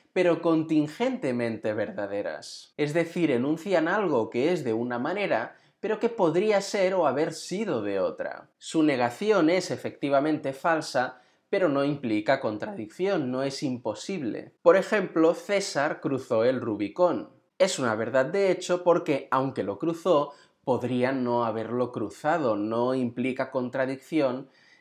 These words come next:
el pensar o el concebir que César no cruzó el Rubicón. Ahora viene un punto importantísimo, po-, poned mucha atención.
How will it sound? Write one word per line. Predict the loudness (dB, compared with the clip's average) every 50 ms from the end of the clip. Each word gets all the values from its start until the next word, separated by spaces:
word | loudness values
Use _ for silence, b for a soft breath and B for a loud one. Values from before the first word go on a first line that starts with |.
| b
el | b -2 -2 0 2
pensar | 0 0 0 0 2 2 2 2
o | 2
el | 0 0
concebir | 0 -2 -2 0 -4 -4 -4 -4 -4 -2
que | -2 -4 -4
César | -2 -2 -2 -2 -2 -2 -2 -2 -2 -2
no | -2 -2 -4 -6 -6
cruzó | -4 -6 -6 -6 -2 0 2 2
el | 4 2 0
Rubicón. | -2 -4 -4 -4 -6 -4 -4 -4 -4 -4 0
Ahora | 0 0
viene | 2 2 0 0 0
un | -2 -2
punto | -4 -6 -6 -6 -4 -2 -2 -2 -2 -2 -2
importantísimo, | 0 0 0 0 2 2 2 2 4 2 -2 -2 -2 -4 -6 -6 -6 -6 -6 -6 -6 -6 -2 2
po-, | 2 0 0 2
poned | 2 2 2 2
mucha | 2 2 0 0 0 -2 -4
atención. | -4 -4 -6 -8 -10 -12 -14 -14 -14